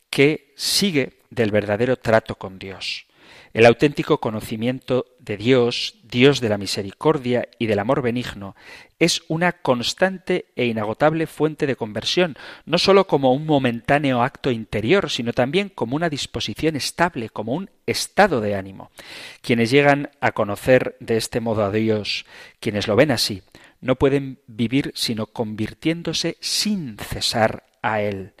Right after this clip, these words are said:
Viven, pues, en un estado continuo de conversión. Es un estado que trata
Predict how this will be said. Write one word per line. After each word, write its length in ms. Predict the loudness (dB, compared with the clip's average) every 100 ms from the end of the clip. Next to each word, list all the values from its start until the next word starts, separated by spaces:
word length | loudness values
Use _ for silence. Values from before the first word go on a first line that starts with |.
| _ -20 -20 -16
Viven, 340 | 0 4 4 2
pues, 380 | 0 0 0 -4
en 140 | -4
un 100 | -2
estado 400 | -4 -2 -2 -2
continuo 640 | -6 -10 -10 -6 -2 -2 -2
de 120 | -4
conversión. 600 | -6 -8 -8 -6 -8 -6
Es 120 | -6
un 80 | -4
estado 480 | -4 0 2 2 -2 -10 -20 -20 -20 -20 _ _ _ _ _
que 440 | -2 0 0 _ 0
trata 580 | 4 4 4 2 2